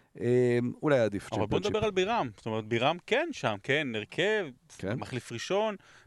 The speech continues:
Speaker 2: באמת, אה, אה, שוב, קשה להעריך אותו באמת, כי,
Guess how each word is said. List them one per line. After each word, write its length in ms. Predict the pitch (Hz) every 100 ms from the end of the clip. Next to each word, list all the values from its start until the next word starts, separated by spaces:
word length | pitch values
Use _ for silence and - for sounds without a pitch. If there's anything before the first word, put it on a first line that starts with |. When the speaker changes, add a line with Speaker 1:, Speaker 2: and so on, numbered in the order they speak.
| -
Speaker 2:
באמת, 220 | 113 160
אה, 240 | 123 120 117 135 120 101 113
אה, 60 | 139
שוב, 240 | - 143 - - 127
קשה 260 | 127 143 170
להעריך 380 | 151 143 156
אותו 200 | 147 151
באמת, 260 | 135 135 135
כי, 360 | - 143 165